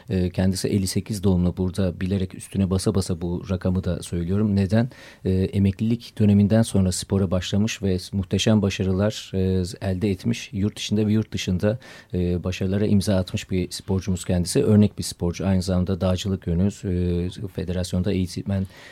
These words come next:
e, olarak da yer almış ve, e, basmadığı nokta, e, dağ, tepe, e, yurt içi, yurt dışında neredeyse kalmamış ve, e, müthiş hayalleri, projeleri var ve, e, kendisine çok teşekkür ediyoruz. Bir diğer konuğumuz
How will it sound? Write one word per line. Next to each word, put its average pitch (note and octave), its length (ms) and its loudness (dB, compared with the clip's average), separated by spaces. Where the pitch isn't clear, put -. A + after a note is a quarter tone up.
e, F2+ 160 0
olarak G2 380 -2
da G2+ 60 -2
yer F#2+ 160 0
almış G2 480 -2
ve, G2 180 -2
e, G#2 60 -2
basmadığı G#2 640 0
nokta, G#2+ 420 0
e, G2+ 300 -6
dağ, G#2 180 2
tepe, G#2+ 380 -2
e, F#2+ 60 -2
yurt G#2 260 0
içi, - 160 -6
yurt A#2 100 -4
dışında A2+ 440 -2
neredeyse A2 380 0
kalmamış A2 480 0
ve, G#2+ 100 2
e, G2+ 400 0
müthiş A#2 340 0
hayalleri, G#2+ 340 2
projeleri G#2 540 0
var A#2+ 340 -2
ve, G2 140 0
e, F#2+ 520 0
kendisine G#2 360 0
çok - 180 -4
teşekkür - 340 -4
ediyoruz. G#2 460 0
Bir C3+ 100 0
diğer B2 260 4
konuğumuz A#2 520 6